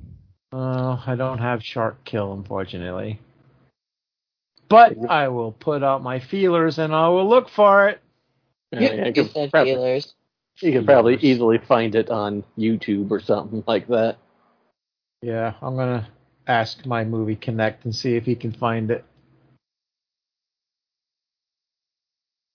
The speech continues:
Speaker 3: Oh, no, it's not fair.
Speaker 1: What's not fair?
Speaker 3: Oh, no, sorry. Just, uh, one of my friends is in Sturgis. I'm like,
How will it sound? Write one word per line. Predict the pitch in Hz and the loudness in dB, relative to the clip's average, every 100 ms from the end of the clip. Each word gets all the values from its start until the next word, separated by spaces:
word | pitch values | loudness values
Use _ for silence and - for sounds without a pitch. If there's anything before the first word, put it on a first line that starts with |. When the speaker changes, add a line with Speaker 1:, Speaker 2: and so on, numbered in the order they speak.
| _ | _
Speaker 3:
Oh, | 311 - 196 185 | 2 4 2 0
no, | 190 190 208 | 2 0 -2
it's | - | -4
not | 160 139 - | -4 -4 -4
fair. | 113 110 - 156 160 - _ _ _ _ _ _ _ _ _ _ _ _ _ | -2 0 0 -2 -6 -16 _ _ _ _ _ _ _ _ _ _ _ _ _
Speaker 1:
What's | 110 107 107 | -12 -10 -8
not | 92 - | -8 -6
fair? | 104 95 92 _ _ _ _ _ _ _ - | -4 -4 -8 _ _ _ _ _ _ _ -6
Speaker 3:
Oh, | 190 180 | -2 -2
no, | 160 156 147 | 0 2 0
sorry. | 147 143 139 | 2 2 2
Just, | 135 - 143 | -2 -6 -2
uh, | 147 147 143 _ _ _ _ | 0 0 -6 _ _ _ _
one | 170 | -2
of | 175 | 0
my | 170 | 0
friends | - 151 156 | 0 -4 -2
is | 156 139 | -2 -4
in | 135 | -6
Sturgis. | 131 - 147 139 139 - | -8 -6 -6 -6 -8 -6
I'm | 156 | -4
like, | 147 - | -6 -8